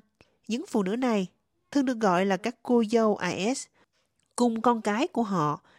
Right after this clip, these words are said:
đã sống trong các trại tị nạn kể từ khi tổ chức nhà nước Hồi giáo I S sụp đổ vào năm hai ngàn mười chín. Những người chồng của họ hoặc đã thiệt mạng trong khi chiến đấu, hoặc đang bị giam giữ ở nước ngoài.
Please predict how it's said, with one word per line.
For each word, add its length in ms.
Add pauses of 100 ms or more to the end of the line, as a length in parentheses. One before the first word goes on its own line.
(280)
đã 140
sống 320
trong 120
các 200
trại 220
tị 260
nạn 360 (480)
kể 120
từ 160
khi 280
tổ 180
chức 260
nhà 180
nước 260
Hồi 240
giáo 380
I 220
S 40
sụp 280
đổ 320
vào 160
năm 200
hai 120
ngàn 240
mười 120
chín. 280 (1000)
Những 140
người 140
chồng 300
của 120
họ 380
hoặc 180
đã 100
thiệt 280
mạng 340 (140)
trong 160
khi 120
chiến 240
đấu, 320 (480)
hoặc 240
đang 160
bị 160
giam 240
giữ 380
ở 120
nước 260
ngoài. 220